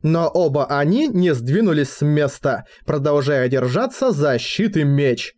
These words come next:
Схлестнувшаяся инкарнация аватаров не разбросала их в стороны, а зафиксировала на месте. Зелёная аура, исходившая от конфликта, пыталась окутать собой меч,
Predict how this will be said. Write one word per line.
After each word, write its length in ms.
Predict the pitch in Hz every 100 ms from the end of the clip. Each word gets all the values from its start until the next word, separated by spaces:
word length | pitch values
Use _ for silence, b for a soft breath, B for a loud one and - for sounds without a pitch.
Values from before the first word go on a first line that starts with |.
| b b
Схлестнувшаяся 1120 | - - 156 151 - 175 202 - 151 143 156 156
инкарнация 720 | 147 156 151 175 - 165 151
аватаров 720 | 160 147 151 147 185 160 -
не 200 | 196 220
разбросала 680 | 214 190 190 202 202 220 147
их 100 | 131
в 40 |
стороны, 600 | - - 160 143 135 120 B B B
а 160 | 156 139
зафиксировала 840 | 135 139 127 - 277 269 202 175
на 120 | 147
месте. 600 | 139 143 131 - 139 123 - _ _ _ _
Зелёная 760 | 139 131 175 185 196 170 160 156
аура, 420 | 175 190 175 151
исходившая 880 | 143 170 - 180 170 202 196 - 147
от 220 | 165 143
конфликта, 760 | - 170 156 196 202 202 - 127
пыталась 680 | - 233 240 294 285 - -
окутать 560 | 196 196 240 247 233
собой 460 | - 185 147 160 160
меч, 400 | 160 156 131